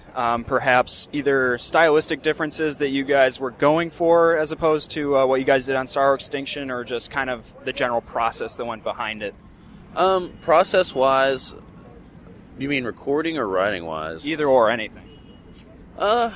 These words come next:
Speaker 2: writing-wise, like, um, we tried to, uh, really step up our, like, compositions in the sense of, like, having more dynamics, more, uh,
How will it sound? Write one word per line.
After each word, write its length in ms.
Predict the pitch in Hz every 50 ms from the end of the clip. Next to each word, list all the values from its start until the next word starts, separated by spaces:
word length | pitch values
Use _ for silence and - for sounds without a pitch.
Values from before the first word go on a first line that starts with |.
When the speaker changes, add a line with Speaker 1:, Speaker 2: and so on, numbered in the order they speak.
| - - -
Speaker 2:
writing-wise, 800 | - 120 143 175 196 180 156 147 147 143 147 147 143 - - -
like, 320 | - 104 107 104 - - - - - -
um, 460 | 73 104 107 107 107 104 98 95 87 - - - 120
we 160 | 120 123 123
tried 460 | - - 123 117 107 104 107 110 92
to, 280 | - 101 95 92 90 87
uh, 300 | 80 78 76 73 73 71 - - - - - - - - - - - - - - - - - - - - - - - -
really 240 | 104 107 104 101
step 340 | 92 - - - 95 90 -
up 200 | 101 90 - -
our, 120 | 90 80 80
like, 200 | 76 73 76 -
compositions 840 | - 98 95 90 - 98 80 85 85 87 - 117 110 110 113 - -
in 180 | - - 90 90
the 60 | 90
sense 340 | 90 - 92 87 85 - -
of, 160 | 82 78 76
like, 200 | 78 73 73 -
having 360 | - 82 80 82 80 73 71 - - - - - - - -
more 120 | - 107 110
dynamics, 760 | 110 101 95 92 90 92 92 92 92 90 87 - - - 78
more, 480 | 82 95 92 92 90 90 90 87 85 82
uh, 260 | 82 80 78 78 78